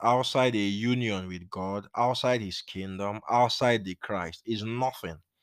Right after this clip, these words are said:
And when you realize that fact, that is the first step to salvation.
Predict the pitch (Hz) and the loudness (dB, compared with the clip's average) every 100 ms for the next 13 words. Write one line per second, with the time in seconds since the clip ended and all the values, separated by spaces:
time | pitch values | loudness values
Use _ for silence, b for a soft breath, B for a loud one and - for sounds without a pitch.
0 | b b b b 107 107 107 110 135 160 | b b b b -4 0 0 4 6 8
1 | 160 123 117 110 110 110 107 104 107 123 | 6 4 4 2 0 2 2 2 2 4
2 | 123 113 107 107 - - 98 92 _ - | 4 2 0 -2 -2 -6 -6 -8 _ -4
3 | 110 113 92 95 - - 107 - - 87 | -2 -2 -6 -8 -8 -4 -4 -4 -6 -8
4 | - 95 90 90 95 101 - | -8 -8 -4 -2 -2 -8 -10